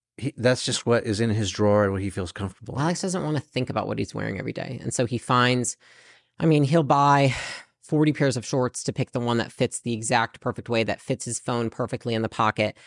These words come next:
Speaker 2: that has the right kind of draw-, drawstring, that can also be worn to swim, and you don't need to wash every
Speaker 1: Okay,
Speaker 2: day.
Speaker 1: we're back to the efficiency thing. Remember, I told you, like, he thinks about efficiency.
Speaker 2: Yeah.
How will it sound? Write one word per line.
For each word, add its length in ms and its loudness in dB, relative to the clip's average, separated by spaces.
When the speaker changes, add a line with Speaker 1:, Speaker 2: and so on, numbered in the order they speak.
Speaker 2:
that 80 0
has 100 0
the 120 0
right 220 2
kind 200 -4
of 80 -6
draw-, 260 2
drawstring, 460 0
that 160 0
can 120 -4
also 320 0
be 140 0
worn 300 0
to 100 -8
swim, 580 0
and 220 2
you 60 4
don't 160 0
need 100 0
to 80 -2
wash 220 -2
every 160 -6
Speaker 1:
Okay, 100 -4
Speaker 2:
day. 80 -10
Speaker 1:
we're 140 0
back 200 0
to 80 -6
the 140 0
efficiency 500 0
thing. 200 -2
Remember, 240 0
I 60 0
told 260 0
you, 140 2
like, 240 0
he 260 -4
thinks 320 0
about 260 4
efficiency. 680 -2
Speaker 2:
Yeah. 340 2